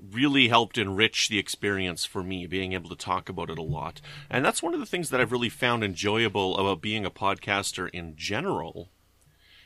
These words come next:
is, you know, all these deep dives that I'm doing, you know, in these type of rewatch formats, like my Hitchcock podcast that I do, we're going through all of Hitchcock's films in chronological order, and we're seeing how he changed as a director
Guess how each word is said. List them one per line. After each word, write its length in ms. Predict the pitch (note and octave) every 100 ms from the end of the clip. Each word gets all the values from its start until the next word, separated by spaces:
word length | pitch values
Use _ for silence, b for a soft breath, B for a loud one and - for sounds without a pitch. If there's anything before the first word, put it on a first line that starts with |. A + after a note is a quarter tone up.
| b
is, 500 | - B2 A#2+ G#2+ - -
you 100 | C3
know, 140 | A2+
all 200 | A2+ B2+
these 220 | D#3+ E3+
deep 240 | A#2+ C3+ -
dives 320 | B2 A#2 G#2+
that 120 | A2
I'm 140 | G#2+ G2+
doing, 460 | G#2+ A2 G#2+ G#2+ - _ -
you 160 | A#2
know, 120 | G#2
in 120 | G2+ G2+
these 360 | G2 F2+ - - _
type 240 | - C#3
of 140 | A2+ G2+
rewatch 580 | G2+ B2 A2 G#2 - -
formats, 480 | C#3 B2 E2+ -
like 120 | G2 G#2+
my 100 | G#2+
Hitchcock 460 | B2+ - C3 A2+
podcast 460 | - A2 - G#2 -
that 100 | G2
I 80 | F#2+
do, 140 | F2+
we're 120 | D#2
going 280 | F2+ A2 A#2
through 180 | A2+ A2
all 260 | - F2+ G#2
of 80 | G#2+
Hitchcock's 460 | A2+ - G#2 - -
films 540 | A2+ G2+ F2+ E2+ - B B -
in 180 | G#2 G2
chronological 720 | G#2+ G2+ G2+ G#2 G2 G#2+ G#2
order, 300 | G2+ G#2 F2+
and 120 | E2+
we're 80 | F2+
seeing 360 | E2+ - G#2+ A2
how 180 | G#2+ G#2
he 180 | G#2+
changed 560 | G2+ - A#2 A#2+ A2 -
as 140 | F#2
a 40 | G#2
director 640 | F#2+ F#2 F#2+ - F2+